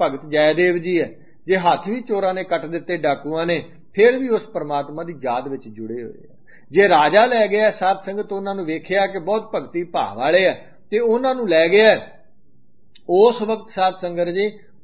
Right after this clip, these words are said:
ਉਹਨਾਂ ਨੂੰ ਜਦੋਂ ਲੈ ਕੇ ਗਿਆ ਘਰ ਦੇ ਵਿੱਚ, ਉਹਨੇ ਪ੍ਰੇਰਣਾ ਕੀਤੀ, "ਰਾਜਾ,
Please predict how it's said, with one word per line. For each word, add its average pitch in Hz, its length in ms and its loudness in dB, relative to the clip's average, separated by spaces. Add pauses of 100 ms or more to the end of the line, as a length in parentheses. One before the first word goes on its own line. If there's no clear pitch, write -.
(120)
ਉਹਨਾਂ 254 400 2
ਨੂੰ 226 420 -2 (120)
ਜਦੋਂ 226 600 0 (120)
ਲੈ 160 280 4
ਕੇ 240 180 2
ਗਿਆ 247 220 2
ਘਰ 202 240 4
ਦੇ 180 180 -2
ਵਿੱਚ, 190 380 -4 (240)
ਉਹਨੇ 220 200 -2
ਪ੍ਰੇਰਣਾ 202 500 0
ਕੀਤੀ, 214 400 -8
"ਰਾਜਾ, 165 580 2